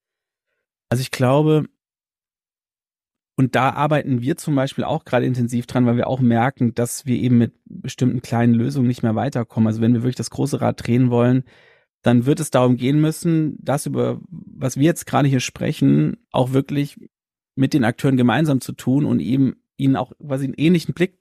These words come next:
zu ermöglichen, dass es eben tatsächlich auch an vielen dieser systemimmanenten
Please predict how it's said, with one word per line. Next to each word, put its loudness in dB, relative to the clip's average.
zu 0
ermöglichen, 2
dass -2
es -10
eben -2
tatsächlich 0
auch 2
an 2
vielen 0
dieser 0
systemimmanenten 2